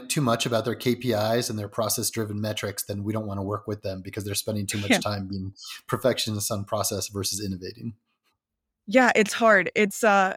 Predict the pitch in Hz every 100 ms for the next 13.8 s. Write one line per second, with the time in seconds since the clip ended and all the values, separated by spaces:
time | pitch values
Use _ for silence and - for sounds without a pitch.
0 | - - - 262 226 202 240 - - -
1 | 233 - 175 160 175 - _ _ _ _
2 | 85 117 107 90 92 _ _ _ - -
3 | - 196 254 320 262 196 160 151 131 127
4 | 120 123 107 - 107 - 107 104 123 131
5 | - 156 160 - 180 156 135 - 120 -
6 | 117 104 117 107 104 - 104 98 101 98
7 | - 98 95 92 98 95 - - 78 73
8 | - _ _ _ _ _ _ _ _ _
9 | _ _ 220 285 285 247 196 190 170 170
10 | 190 214 196 175 160 165 - - 220 -
11 | _ _ _ _ 196 190 175 175 202 202
12 | 202 202 196 185 180 156 180 185 180 175
13 | 170 175 170 190 170 165 160 165